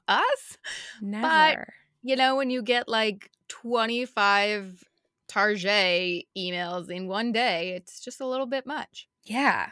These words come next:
Speaker 2: These are, like, you know, video game blogger people.
Speaker 1: Yeah.
Speaker 2: And I,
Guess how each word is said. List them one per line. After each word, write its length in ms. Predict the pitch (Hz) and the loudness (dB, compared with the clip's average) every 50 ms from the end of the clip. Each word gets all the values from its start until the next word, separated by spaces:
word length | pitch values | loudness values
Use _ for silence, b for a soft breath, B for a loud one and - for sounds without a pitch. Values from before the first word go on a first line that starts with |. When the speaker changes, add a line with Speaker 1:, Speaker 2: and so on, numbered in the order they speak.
| - - | -10 -4
Speaker 2:
These 220 | 208 262 302 349 392 | 2 4 4 4 4
are, 120 | 392 285 | 4 4
like, 440 | 247 226 208 196 185 175 - - - _ _ _ _ - | 6 6 6 6 4 2 -4 -8 -18 _ _ _ _ -6
you 120 | 240 233 | -4 -2
know, 280 | 196 160 127 120 196 202 - | -2 -2 -4 -4 -6 -8 -10
video 540 | 196 185 185 254 254 262 247 240 226 220 214 | -8 -2 0 2 2 2 4 4 4 4 2
game 680 | 202 196 214 202 196 196 196 190 190 190 190 180 - - _ _ _ 214 | 2 0 0 0 0 0 -2 -2 -4 -4 -6 -8 -10 -14 _ _ _ -6
blogger 540 | - 196 202 190 185 185 185 180 180 175 170 | 0 4 4 4 4 4 0 -2 -2 -4 -4
people. 640 | - 208 190 165 - 180 175 170 165 165 165 165 _ _ | -6 -6 -4 -4 -2 -2 -2 -2 -2 -4 -6 -8 _ _
Speaker 1:
Yeah. 320 | - 170 170 165 165 160 160 - _ - | -10 -8 -6 -4 -4 -6 -8 -10 _ -6
Speaker 2:
And 160 | - 202 202 | -4 0 2
I, 100 | 196 190 | 2 0